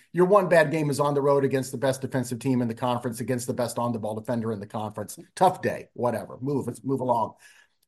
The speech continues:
That second guy, they've been getting guys to step in there, but it's not been one guy. It's, some days it's Chris Bell. Some days it's J J Starling. One, once or twice early in the year, it was Justin Taylor.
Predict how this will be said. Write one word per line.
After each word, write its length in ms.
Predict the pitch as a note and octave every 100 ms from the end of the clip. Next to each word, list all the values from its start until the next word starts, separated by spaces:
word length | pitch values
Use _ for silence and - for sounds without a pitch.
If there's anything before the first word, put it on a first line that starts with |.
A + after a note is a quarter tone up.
| -
That 280 | E3+ E3
second 500 | - - B3+ C4 A3
guy, 180 | B3 G#3+
they've 180 | E3+ F#3+
been 200 | G3+ F3
getting 580 | A#3 C4 B3+ E3 C#3+ C#3 _
guys 380 | - D#3 E3 -
to 80 | D3+
step 340 | C#3 - D3
in 180 | G3+ A3+
there, 300 | C#3+ G2 - _ _ _ _ _ _ _ _
but 100 | -
it's 140 | D3+ D3+
not 300 | G#3 G#3+ G#3+
been 300 | A#3 A#3 G#3+
one 280 | A3 G#3 E3+
guy. 540 | B2+ A2+ A2 A2+ B2+ - _ _ _ _ _ _ _ -
It's, 240 | F#3+ -
some 200 | - G3+
days 240 | G3 G3 F#3
it's 140 | F3
Chris 260 | - F3 D#3
Bell. 280 | C#3+ G#2+ -
Some 260 | - E3+
days 240 | E3+ E3 E3+
it's 140 | C#3+
J 200 | - D#3
J 220 | C3+ D3+
Starling. 580 | C#3 - C3 B2 A2 G#2
One, 220 | C#3+ D3+
once 240 | D3 D#3 D#3
or 60 |
twice 360 | B2+ E3 D#3+ D#3+
early 240 | D#3 D#3
in 60 | D#3
the 60 |
year, 120 | E3+ F3+
it 40 |
was 120 | F3
Justin 400 | - F#3 F3 F#3
Taylor. 580 | F3 F#3 G3+ G#3 - -